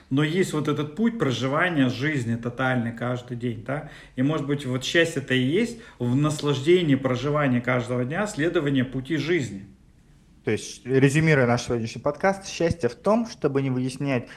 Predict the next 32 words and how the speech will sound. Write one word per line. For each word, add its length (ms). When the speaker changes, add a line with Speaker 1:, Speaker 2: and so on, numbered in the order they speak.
Speaker 2:
что 160
нас 160
делает 260
счастливым, 440
наличие 340
плана 300
или 100
спонтанности, 800
а 60
в 60
том, 140
чтобы 240
просто 340
жить. 280
Speaker 1:
Ну, 280
отчасти 420
да, 280
получается, 440
да. 260
Speaker 2:
Вот, 200
ну 80
что, 160
будем 200
с 20
тобой 180
закругляться? 640
Speaker 1:
Да, 300
будет 200
какой-то 320
фильм 280
у 20
нас, 260